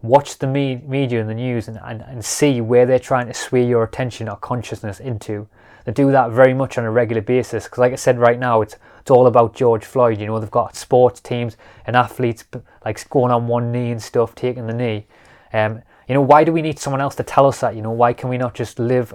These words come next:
throughout all actions, live co-, live our own expression of consciousness and be a good human being?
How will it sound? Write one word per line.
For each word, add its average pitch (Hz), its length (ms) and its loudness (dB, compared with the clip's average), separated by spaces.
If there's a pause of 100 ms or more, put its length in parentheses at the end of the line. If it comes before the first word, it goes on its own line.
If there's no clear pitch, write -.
throughout 120 300 4
all 123 220 4
actions, 117 380 0
live 110 240 -2
co-, - 220 -12 (240)
live 123 180 2
our 123 120 8
own 120 200 -2
expression 120 440 -6
of 107 60 -10
consciousness - 460 -8
and 113 100 -6
be 107 100 -4
a 107 40 -8
good 110 160 -2
human 107 320 -10
being? 104 260 -6